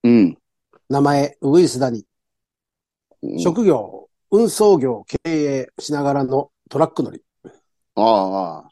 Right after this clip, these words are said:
Speaker 1: あ、はいはい。
Speaker 2: 数年前に離婚して、出戻り実家で元気よく暮らす四十歳独身です。
Speaker 1: <laughs> いい、から元気じゃねえかよ。
Speaker 2: ああ、えー、子供の頃憧れた車は、トヨタ、ソアラ、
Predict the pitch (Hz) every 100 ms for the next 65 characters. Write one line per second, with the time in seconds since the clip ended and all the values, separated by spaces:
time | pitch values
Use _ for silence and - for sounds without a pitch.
0 | _ 87 78 - - 160 160 160 156 151
1 | 151 131 120 123 143 139 - - 139 135
2 | 107 135 170 175 170 127 135 - - 147
3 | 143 135 _ 160 220 170 170 143 - 151
4 | 131 151 156 185 202 - 170 135 127 110
5 | - - 640 698 330 - 320 131 127 98
6 | 185 196 220 226 160 127 101 92 85 -
7 | _ 104 104 98 92 107 110 113 - 135
8 | 127 135 135 147 127 135 143 147 139 -
9 | 151 151 151 147 - _ _ _ 170 180
10 | 156 - 120 - - - 165 143 -